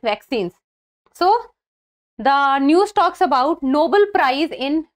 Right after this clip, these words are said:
Medicine twenty twenty-three, how Katalin Karikó and Drew Weissman's work helped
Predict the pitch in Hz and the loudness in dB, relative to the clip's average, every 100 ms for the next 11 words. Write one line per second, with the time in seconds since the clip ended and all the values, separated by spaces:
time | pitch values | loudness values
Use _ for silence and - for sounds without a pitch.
0 | - 247 254 277 262 349 392 403 427 320 | -6 -4 -2 0 0 -2 -2 -2 -2 -4
1 | 277 320 330 302 311 320 320 254 285 - | -4 -2 -2 -2 -4 -4 -4 -4 -6 -12
2 | _ _ _ - 269 277 370 403 _ _ | _ _ _ -6 -2 0 0 -2 _ _
3 | _ 285 254 330 339 427 392 - _ - | _ -4 -2 0 0 0 -2 -8 _ -4
4 | 294 269 311 359 370 415 - _ _ 240 | -2 -2 -4 0 0 0 -4 _ _ -4
5 | 277 302 262 220 311 359 427 339 277 - | -2 -2 -2 0 2 2 2 0 -4 -4
6 | 311 285 294 330 285 269 262 277 - 240 | -2 -2 -2 -4 -2 2 2 -2 -2 -2
7 | 320 294 | -2 -4